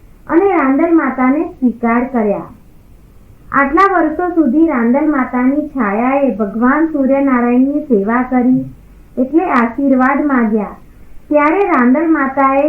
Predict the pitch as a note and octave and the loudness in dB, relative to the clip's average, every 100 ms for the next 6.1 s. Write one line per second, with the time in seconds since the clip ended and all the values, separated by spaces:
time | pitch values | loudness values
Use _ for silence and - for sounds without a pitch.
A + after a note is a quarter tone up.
0 | D4 C4 A#3+ C4 B3+ G#3 G#3 A3+ G#3+ D4 | 0 0 2 2 0 -4 -4 -4 -2 -4
1 | D4+ C4+ C4 D#4 C#4+ A#3 - - - - | -2 -2 0 0 0 -2 -8 -20 -20 -6
2 | F#4 C4 D4+ B3 C#4+ E4 F#4+ F#4 D#4+ C4 | -2 2 2 2 0 0 -2 0 2 2
3 | B3+ D4+ D#4+ A#3+ G#3+ - E4+ F#4 F#4 C4 | 2 2 0 0 -2 0 0 0 -2 -2
4 | - C#4+ D4 D#4 D#4 C4 B3 C#4 D4 A3 | -2 -4 -2 -2 0 0 2 0 0 -2
5 | F#3+ A3 A#3 B3+ D4 C4 A3 G#3+ B3 C#4 | 0 0 2 2 0 -2 -2 0 0 -2
6 | C#4+ | 0